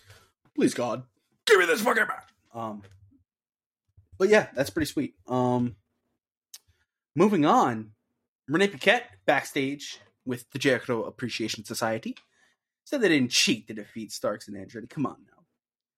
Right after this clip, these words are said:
Jericho said if Starks wants another match with them, he'll need to win the Garcia Guevara gauntlet.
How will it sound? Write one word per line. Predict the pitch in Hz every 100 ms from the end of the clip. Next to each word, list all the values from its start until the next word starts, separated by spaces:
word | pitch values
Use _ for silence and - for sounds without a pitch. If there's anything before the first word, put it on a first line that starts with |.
| _ _ -
Jericho | 180 151
said | - 147
if | 127 -
Starks | - - 214 156 -
wants | 147 139
another | 131 120
match | 120 127 -
with |
them, | 120
he'll | 120 143
need | 135
to | 127
win | 139 135
the |
Garcia | 123 113 - 139 127
Guevara | 127 127 127 107 -
gauntlet. | 127 123 107